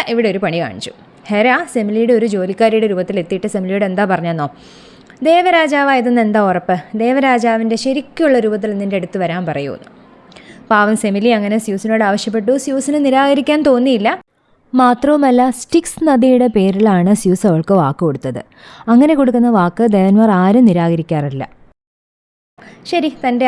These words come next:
ആ പ്രഭാവ-, പ്രഭാവത്തിൽ തന്നെ, ആ, സെമിലിയുടെ അടുത്തേക്ക് എത്താമെന്ന് വിചാരിച്ചു.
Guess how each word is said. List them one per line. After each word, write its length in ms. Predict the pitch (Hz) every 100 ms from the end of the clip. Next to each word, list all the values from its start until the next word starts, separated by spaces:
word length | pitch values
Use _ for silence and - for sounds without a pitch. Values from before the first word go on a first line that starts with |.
| 240
ആ 20 | 240
പ്രഭാവ-, 400 | 226 226 233 226 - -
പ്രഭാവത്തിൽ 600 | 233 208 240 247 247 247
തന്നെ, 220 | 247 233 226 - - 226
ആ, 40 | 214 208 196 196 196
സെമിലിയുടെ 340 | 214 214 214
അടുത്തേക്ക് 300 | 190 208 202 185
എത്താമെന്ന് 280 | 190 196 190
വിചാരിച്ചു. 400 | 170 170 -